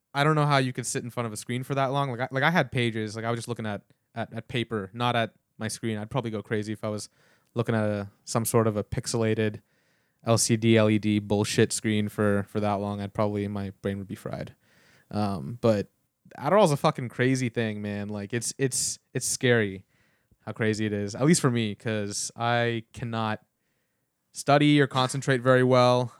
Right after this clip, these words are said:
um, without something like that. Uh, I don't know if I have A D D or whatever it's called. I'm not, I haven't self, I've self, self-diagnosed myself as having it, but that shit is,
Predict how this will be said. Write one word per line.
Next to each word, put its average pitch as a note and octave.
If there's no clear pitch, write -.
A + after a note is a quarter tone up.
um, G#2+
without A#2+
something C#3+
like C#3
that. C#3+
Uh, G#2+
I A#2
don't A#2
know A#2
if A#2
I A#2
have A2+
A A#2
D A2+
D B2
or B2+
whatever B2+
it's B2
called. B2
I'm A#2
not, A2+
I A2+
haven't A2+
self, A2+
I've A#2+
self, D3+
self-diagnosed D3
myself C#3+
as C#3
having C#3
it, C3+
but A2
that D3
shit F3+
is, C3+